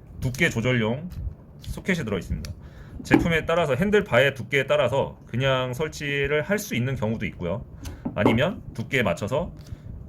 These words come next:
같이 소켓을 넣어서 장착을 해야 하는 경우도 있습니다. 이 고정 방식이 실제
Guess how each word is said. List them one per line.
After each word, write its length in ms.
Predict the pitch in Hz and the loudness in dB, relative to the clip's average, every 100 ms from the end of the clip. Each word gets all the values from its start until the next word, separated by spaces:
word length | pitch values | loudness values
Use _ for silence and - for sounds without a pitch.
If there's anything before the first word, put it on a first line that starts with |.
| - - - - - | -14 -14 4 4 4
같이 220 | - - 117 | -2 -4 -4
소켓을 400 | - - 170 95 | -2 0 0 2
넣어서 500 | 104 123 151 190 - - - | 4 6 4 2 -4 -14 -10
장착을 600 | 107 - 123 139 185 233 - - - | -8 -2 0 0 -2 -6 -14 -10 6
해야 220 | 185 180 | 6 6
하는 260 | 180 175 | 2 -2
경우도 300 | 180 110 113 | -2 -2 -2
있습니다. 320 | - - - - - - - | -6 -4 -6 -6 -10 -12 -8
이 120 | 131 139 | -6 -4
고정 300 | 143 196 202 | 2 2 4
방식이 600 | 190 175 139 131 110 73 - - - | 2 0 -2 0 -2 -4 -14 -20 -20
실제 580 | - 180 - 175 135 | -10 -6 0 0 0